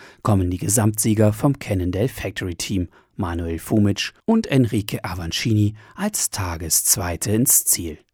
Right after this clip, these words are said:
Jonas Lindsberg und Simon Andrassen vom Team Dänemark werden Tages- sowie Gesamtdritte. Bei den Frauen sichern sich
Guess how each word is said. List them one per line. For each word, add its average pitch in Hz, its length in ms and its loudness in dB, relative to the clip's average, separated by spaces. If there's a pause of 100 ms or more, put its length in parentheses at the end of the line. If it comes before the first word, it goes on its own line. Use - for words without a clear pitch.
(500)
Jonas 85 480 -6
Lindsberg 110 580 4 (200)
und 202 240 2
Simon 87 420 -2
Andrassen 107 760 0 (240)
vom 175 400 0
Team 110 420 -2
Dänemark 85 540 -4
werden 170 280 4
Tages- 87 600 -2
sowie 92 280 -6
Gesamtdritte. 92 800 -2 (680)
Bei 90 120 -10
den 82 160 -8
Frauen 107 420 6 (240)
sichern 165 340 4
sich 147 300 4